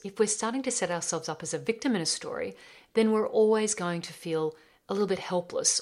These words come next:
or we're at a loss, and we're going to be perhaps finding ourselves in a position where we find it difficult to move forward.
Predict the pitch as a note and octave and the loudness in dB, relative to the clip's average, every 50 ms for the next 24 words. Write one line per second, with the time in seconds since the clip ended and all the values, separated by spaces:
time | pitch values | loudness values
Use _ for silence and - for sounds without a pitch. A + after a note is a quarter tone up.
0 | - - E3+ F3 F3+ F3 F3 - - - - _ - F#3 F3+ E3+ D#3+ E3 D3+ D3 | -4 -4 -2 0 0 0 -2 -4 -10 -18 -20 _ -4 0 0 0 0 -2 -4 -4
1 | D#3+ F3 D#3+ - F3+ - - - - - - - - - - _ - G3 F#3+ G3+ | -2 -2 -2 0 2 4 4 4 2 0 -4 -12 -20 -20 -16 _ -6 -2 0 0
2 | G3 F#3+ G3+ F#3+ G#3 A#3 A3+ A3+ - G#3 F#3 G3 F#3 F3 F3 E3+ - - _ - | 0 2 0 -2 -2 -2 -4 -4 -6 -4 -4 -4 -4 -4 -6 -8 -12 -14 _ -8
3 | - - - - - - F3 F3 F#3+ G#3+ G#3+ F#3+ E3 - - - C#3+ D#3 D#3+ - | -8 -4 -4 -4 -4 -2 -2 -2 -2 -2 -4 -4 -4 -4 -4 -4 -6 -8 -8 -6
4 | - D#3+ D#3+ - F3 D#3 F3+ F#3+ F#3+ - - D3+ E3+ E3+ - - - - - _ | -6 -6 -6 -6 -4 -2 -2 -2 -2 -4 -6 -10 -12 -14 -16 -20 -20 -20 -20 _
5 | _ - F#3 F3+ F3 F#3 F3+ - - E3+ E3 E3+ - - - - - G3+ F3+ - | _ 0 2 4 4 2 0 0 -2 -2 -2 -4 -4 -4 -4 -4 -4 -4 -4 -2
6 | E3+ - - - F3 E3+ E3 D#3+ D#3+ - - F3+ F3 E3+ D#3 - - - | -4 -4 -4 -4 -4 -4 -2 -4 -6 -6 -6 -4 -4 -2 -2 -4 -6 -8